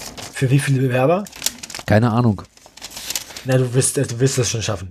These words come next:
Speaker 1: Viel Erfolg.
Speaker 2: Also ich würd mal sagen, garantiert mehr als ein, weil sonst würden sie mich ja nicht einladen. Sonst würden sie sagen, "Ja, komm mal vorbei, Schatz."
Speaker 1: Was, was ist denn dein, was ist denn dein Datum? Wann geht denn das los?
Speaker 2: Nächste Woche.
Speaker 1: Dann muss ich denn da,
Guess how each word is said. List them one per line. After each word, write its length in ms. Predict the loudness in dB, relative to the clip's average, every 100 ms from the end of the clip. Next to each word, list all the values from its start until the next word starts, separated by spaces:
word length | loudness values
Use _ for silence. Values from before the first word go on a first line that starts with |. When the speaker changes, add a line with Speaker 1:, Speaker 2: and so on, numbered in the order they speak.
| -2
Speaker 1:
Viel 120 | 2
Erfolg. 300 | 4 2 2
Speaker 2:
Also 120 | 2
ich 100 | 2
würd 100 | 0
mal 80 | 0
sagen, 260 | 2 2 2
garantiert 400 | 2 0 -2 0
mehr 140 | 2
als 160 | 2 0
ein, 240 | -2 0
weil 80 | 2
sonst 180 | 0 2
würden 160 | 2
sie 60 | 2
mich 120 | 2
ja 60 | 2
nicht 160 | 0
einladen. 420 | 0 2 4 2 0
Sonst 160 | 0
würden 200 | 2 2
sie 60 | 4
sagen, 180 | 2 2
"Ja, 80 |
komm 160 | 2 2
mal 100 | 2
vorbei, 280 | 2 2 2
Schatz." 260 | 0 -6 2
Speaker 1:
Was, 260 | 4 6
was 160 | 4 4
ist 120 | 4
denn 80 | 4
dein, 100 | 6
was 100 | 4
ist 40 | 4
denn 80 | 4
dein 120 | 2
Datum? 320 | 0 -4 -6 -10 -12 -10
Wann 120 | -8
geht 120 | -6
denn 60 | -6
das 80 | -6
los? 100 | -6 -6 -6 -8 2
Speaker 2:
Nächste 340 | 2 2 2
Woche. 280 | 2 4 2 0 -16 -14 -10 -8 -6
Speaker 1:
Dann 100 | -4
muss 180 | -2 -2
ich 60 | 0
denn 120 |
da, 120 | 2